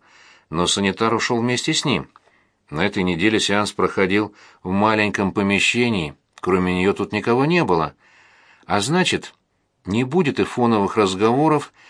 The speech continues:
в те минуты, когда Терри мысленно возвращается в события, о которых сожалеет и хочет поступить иначе. Если она не спросит Бреннера, то опять забудет. Во время кислотного теста вспоминается что угодно.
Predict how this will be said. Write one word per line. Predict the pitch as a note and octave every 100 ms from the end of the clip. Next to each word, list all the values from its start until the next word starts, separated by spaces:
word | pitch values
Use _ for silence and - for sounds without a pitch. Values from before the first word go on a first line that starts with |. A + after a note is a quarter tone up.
| _
в | -
те | - C3
минуты, | C3 C3 -
когда | G#2+ A#2 A2+
Терри | A2 C#3 C3+
мысленно | F#2 G2+ - G#2
возвращается | G2 F#2+ G2+ - G2+ - G2
в |
события, | - A2+ A#2 D#3+ D#3 C#3+ C3+ - - - _
о | - G2+
которых | A#2+ C#3 C3
сожалеет | - B2+ D#3 F3 C3+ - - _ -
и |
хочет | F#2 - C#3 C#3+
поступить | - B2+ - C#3 C3+ -
иначе. | D3+ F#2 - D#2 C#2+ _ _ _ _ _ _ _
Если | D#2 G#2 G2+ A2
она | G#2 G#2
не | G#2
спросит | - A2+ G#2+ A2+
Бреннера, | G2+ C#3+ D3 F#2 D#2 - _ _ _
то | -
опять | D#2+ G#2 A2+
забудет. | C3 C3+ A2 F#2+ F#2+ - _ _ _ _ _ _ _
Во | - G#2
время | A2+ D#3 B2
кислотного | - C3 D#3 D3 A2 A#2+
теста | B2 F3 - - C#3 _ _ _
вспоминается | - E2+ E2+ F2+ F#2 -
что | A2 - C3
угодно. | D3 F3 F3 D#2+ C#2+